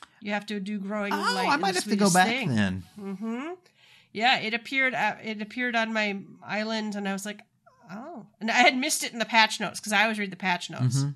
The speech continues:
Speaker 1: I had missed it, and I'm like, "Why do I have a quest on my island sanctuary?" And I'm like, "Oh." Okay.
Speaker 2: Well, I was so behind, and, and I've, I'm not caught up all the way, but I, I got to ten, and then I got to twelve pretty quick after that, and it's like I got two outfits in a row is what it kinda felt like. Is this one of those where you
Speaker 1: Mm-hmm.
Speaker 2: get an outfit out of it?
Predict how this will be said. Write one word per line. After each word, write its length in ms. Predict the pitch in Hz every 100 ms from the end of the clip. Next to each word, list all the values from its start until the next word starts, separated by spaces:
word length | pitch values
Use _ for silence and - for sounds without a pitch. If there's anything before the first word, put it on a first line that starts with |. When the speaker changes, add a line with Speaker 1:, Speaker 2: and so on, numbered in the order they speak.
| - _ _ _ _
Speaker 1:
I 60 | -
had 120 | 190
missed 300 | 220 311 -
it, 20 |
and 80 | 202
I'm 80 | 220
like, 140 | 226
"Why 200 | 214 220 285
do 80 | 403
I 100 | 392
have 120 | 277
a 60 |
quest 400 | 214 - 349 -
on 80 | 220
my 120 | 185
island 320 | 175 240 381 247
sanctuary?" 680 | 175 175 - 185 180 - -
And 80 |
I'm 60 | 208
like, 140 | 208 -
"Oh." 220 | 349 311
Okay. 100 | 160
Speaker 2:
Well, 80 | 165
I 100 | 214
was 140 | 262
so 160 | - 175
behind, 680 | 123 127 131 131 123 107
and, 200 | 127 131
and 200 | 110 123
I've, 380 | 117 113 - - -
I'm 120 | 143
not 240 | 156 151 -
caught 220 | 135 120
up 200 | 127 127
all 120 | 117
the 120 | 107
way, 400 | 107 139 127 117
but 260 | 101 117 113 -
I, 160 | 123 120 107
I 220 | 123 104 - _ _ _ _ -
got 180 | 143 135
to 80 | -
ten, 480 | - - 156 143 127
and 100 | 120
then 120 | 120
I 60 | 117
got 120 | 117
to 100 | -
twelve 380 | - 143 131 -
pretty 160 | 131 127
quick 280 | - 123 120
after 260 | 113 -
that, 300 | 113 127 123
and 80 | 107
it's 100 | 107
like 160 | 120 110
I 60 | 107
got 200 | 117 -
two 220 | - 135
outfits 500 | 113 127 - 123 -
in 100 | 113
a 60 |
row 380 | 92 98 123 120
is 140 | 101 104
what 120 | 104
it 120 | 101
kinda 180 | 104 95
felt 300 | - 117 104
like. 260 | 95 92
Is 140 | 90 120
this 120 | 139
one 120 | 147 143
of 60 |
those 220 | 127 120
where 60 | 123
you 60 | 113
Speaker 1:
Mm-hmm. 20 |
Speaker 2:
get 100 | 113
an 100 | 104
outfit 380 | 98 110 - 117
out 160 | 120
of 140 | 123 123
it? 180 | 127